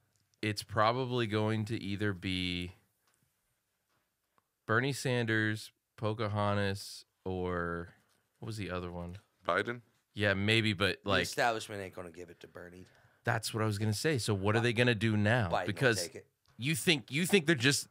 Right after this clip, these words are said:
Speaker 1: like, overtly gonna give it to Biden? 'Cause
Speaker 3: Biden.
Speaker 1: after all this stuff in Iowa,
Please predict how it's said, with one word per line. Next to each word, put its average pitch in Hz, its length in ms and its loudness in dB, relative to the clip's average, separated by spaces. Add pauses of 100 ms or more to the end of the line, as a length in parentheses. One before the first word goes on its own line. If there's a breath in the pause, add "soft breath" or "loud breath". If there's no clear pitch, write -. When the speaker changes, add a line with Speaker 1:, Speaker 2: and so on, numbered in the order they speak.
(140)
Speaker 1:
like, 110 260 2 (100)
overtly 110 500 4
gonna 104 180 6
give 98 140 4
it 98 80 2
to 95 80 4
Biden? 92 340 4
'Cause 135 80 0
Speaker 3:
Biden. 170 60 10
Speaker 1:
after 214 220 8
all 226 60 6
this 202 140 6
stuff 185 180 6
in 160 80 4
Iowa, 135 500 8